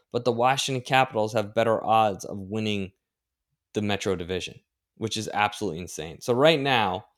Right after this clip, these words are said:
Vegas has this as Islanders at plus three forty, the Pittsburgh Penguins at plus four hundred, the Washington Capitals at plus four fifty,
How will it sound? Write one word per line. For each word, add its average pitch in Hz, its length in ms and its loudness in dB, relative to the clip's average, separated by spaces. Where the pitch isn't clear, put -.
Vegas 127 440 4
has 104 280 4
this 98 220 -2
as 90 400 0
Islanders 131 480 4
at 117 100 2
plus 117 300 0
three 117 180 -6
forty, 90 540 -4
the 110 80 -6
Pittsburgh 147 540 0
Penguins 120 400 0
at 82 120 -2
plus 101 280 -2
four 104 260 -4
hundred, 87 380 -6
the 110 120 -2
Washington 120 560 4
Capitals 117 500 2
at 98 140 -2
plus 98 260 -2
four 98 240 -2
fifty, - 540 -12